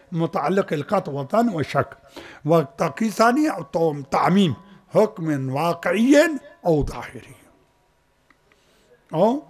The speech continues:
ظاهري، كلاهما يجب اتباعها قطع،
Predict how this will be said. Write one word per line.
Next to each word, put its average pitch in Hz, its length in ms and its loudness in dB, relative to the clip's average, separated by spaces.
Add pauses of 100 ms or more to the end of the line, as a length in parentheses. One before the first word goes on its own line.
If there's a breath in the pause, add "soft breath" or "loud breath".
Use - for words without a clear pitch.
ظاهري، 113 420 -8 (600 soft breath)
كلاهما 202 680 2 (300)
يجب 160 380 -4 (120)
اتباعها 147 1080 -4
قطع، 147 280 -8